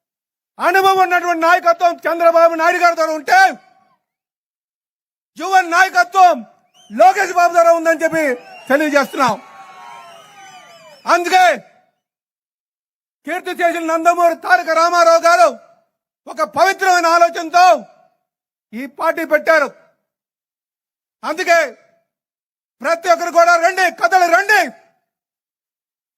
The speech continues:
ఈ పార్టీకి అనుభవం, యువ నా-, యువ నాయకత్వం ఉన్నటువంటి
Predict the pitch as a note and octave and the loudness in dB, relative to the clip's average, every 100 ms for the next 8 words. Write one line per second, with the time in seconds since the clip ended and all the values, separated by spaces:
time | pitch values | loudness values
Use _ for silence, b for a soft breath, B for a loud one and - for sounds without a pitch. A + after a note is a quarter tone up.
0 | _ A#3 F#4 F4+ E4+ E4+ F4+ F4 F4 C#4+ | _ -4 -2 2 2 2 -2 -2 -2 -2
1 | - _ _ _ _ _ C4 E4+ F4 F4 | -6 _ _ _ _ _ -4 0 2 2
2 | E4 C#4+ F4+ F#4 F4 C#4 E4 D#4+ E4 E4 | 2 0 2 2 0 -2 -10 -4 -2 -2
3 | E4 D#4+ D#4+ D4 D4 C#4+ D4 | -4 -4 -4 -2 -2 -2 -2